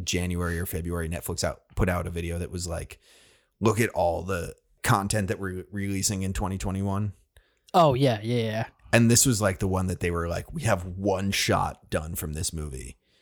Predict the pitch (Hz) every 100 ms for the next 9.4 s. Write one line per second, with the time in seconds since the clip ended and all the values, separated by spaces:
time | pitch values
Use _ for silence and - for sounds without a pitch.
0 | _ - 151 180 165 - 202 208 - -
1 | 110 90 90 87 87 90 92 82 82 87
2 | - 90 95 90 90 90 92 101 90 92
3 | 90 92 107 104 98 - - - - -
4 | - - 233 220 95 85 80 76 - _
5 | _ _ _ _ _ _ _ _ _ _
6 | _ _ - 101 101 101 101 92 95 120
7 | 131 - - 92 82 85 - - - -
8 | - - - - _ _ _ _ _ _
9 | _ - 92